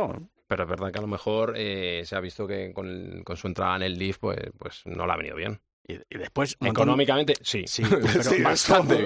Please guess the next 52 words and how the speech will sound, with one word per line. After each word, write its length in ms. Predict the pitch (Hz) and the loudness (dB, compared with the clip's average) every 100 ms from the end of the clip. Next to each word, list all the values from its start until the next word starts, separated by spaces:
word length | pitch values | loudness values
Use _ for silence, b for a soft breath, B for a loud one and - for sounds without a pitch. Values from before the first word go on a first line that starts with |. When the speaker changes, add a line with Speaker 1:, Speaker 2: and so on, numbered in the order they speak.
| 101 | 2
Speaker 2:
bien. 160 | 98 | 0
Speaker 1:
pero 140 | 254 135 | 2 2
es 40 | |
que 100 | - 151 | 0 0
eso 160 | 170 | 2
Speaker 2:
Pero 140 | 131 120 | 2 2
a 40 | |
nivel 160 | 127 147 | 2 2
Speaker 1:
después 80 | 160 | 2
Speaker 2:
de 60 | 156 | 2
juego 360 | 156 156 151 | 4 4 6
y, 320 | 143 127 139 127 | 4 2 0 0
y, 260 | 135 123 127 | -2 -2 -2
y 40 | |
mental, 280 | 127 131 139 | -2 0 0
pues 160 | 113 | 0
parece 340 | - 101 113 117 | 0 0 2 0
ser 160 | 135 | 0
que 120 | 120 107 | 0 0
no, 160 | 113 | 0
¿eh? 80 | 110 | -2
Pero 160 | 95 90 | 0 2
Speaker 3:
Bueno, 220 | 233 202 | 4 6
Speaker 2:
vamos, 60 | 196 | 4
Speaker 3:
ahora 120 | 233 | 4
Speaker 2:
no 60 | - | 4
Speaker 3:
parece, 140 | 220 | 6
Speaker 2:
estamos 160 | 151 135 | 6 6
dentro 200 | 139 135 | 4 2
de 60 | 113 | 0
su 100 | 110 | 0
cabeza, 180 | 110 | 4
Speaker 3:
ahora 200 | 165 - 190 | 4 4 4
Speaker 2:
¿eh? 20 | |
Speaker 3:
parece, 320 | 185 180 220 214 | 4 4 2 2
Speaker 2:
Pero 80 | 185 | 2
Speaker 3:
ahora 280 | 156 170 | 2 2
parece 340 | 175 170 160 185 | 2 0 0 0
que, 440 | 185 165 147 131 | 2 2 0 0
bueno, 360 | 127 151 208 147 | 0 2 0 0
que, 340 | 143 135 131 | -2 0 -2
que 200 | - 139 | -4 -2
ya, 180 | 147 170 | 2 2
yo 160 | 170 175 | 4 4
creo 200 | 202 196 | 4 4
que 100 | 196 | 6
la 160 | 180 | 6
presión 320 | 175 151 190 190 | 4 4 4 6
de 80 | |
ganar 260 | 180 175 180 | 4 4 4
su 160 | - 165 | 2 2
primer, 560 | 165 160 190 175 175 | 4 6 6 4 0